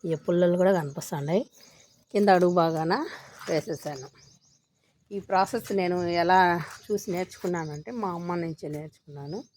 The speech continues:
మా అమ్మ అయితే అడుగు భాగాన జిల్లేడు, తంగేడు, సింగేసలాకు, అట్లా కొన్ని రకాల ఆకులు అయితే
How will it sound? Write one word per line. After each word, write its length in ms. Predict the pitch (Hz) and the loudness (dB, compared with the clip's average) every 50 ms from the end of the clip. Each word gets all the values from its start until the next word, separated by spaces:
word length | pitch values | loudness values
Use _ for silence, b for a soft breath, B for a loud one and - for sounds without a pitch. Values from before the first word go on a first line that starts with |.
| _ _ _ _ _ b b b b b _ _ _ | _ _ _ _ _ b b b b b _ _ _
మా 120 | 180 175 175 | -8 -6 -6
అమ్మ 140 | 170 170 | -2 0
అయితే 180 | 180 185 - 180 | -2 0 0 0
అడుగు 200 | 165 160 185 185 | 0 0 -2 0
భాగాన 460 | 180 165 156 147 147 151 165 180 196 | 2 4 4 4 2 2 2 2 2
జిల్లేడు, 580 | 202 190 160 156 180 180 180 175 170 160 160 170 | 2 0 -4 -8 -6 -4 -2 0 0 0 -2 -4
తంగేడు, 880 | 165 - 180 170 170 170 175 170 170 156 156 160 160 160 160 170 180 165 b b b b b b b b b b b b b b _ _ | -6 -4 -4 -2 0 0 0 0 0 0 0 -2 -2 0 0 -2 -2 -4 b b b b b b b b b b b b b b _ _
సింగేసలాకు, 800 | - 175 170 185 180 170 - - 165 156 156 151 - 170 165 175 | -8 -6 0 2 2 2 2 0 0 0 0 0 -2 -6 -6 -6
అట్లా 280 | - 170 156 - - | -6 -8 -8 -8 -10
కొన్ని 360 | 147 - _ - 175 180 170 165 | -10 -10 _ -8 -6 -4 -2 0
రకాల 380 | 175 170 156 - 185 185 180 | 0 -2 0 2 2 2 2
ఆకులు 360 | 170 170 170 160 - 185 170 | 2 0 -2 -4 -6 -8 -6
అయితే 340 | 170 165 160 - 226 262 - | -6 -6 -4 -4 -4 -4 -4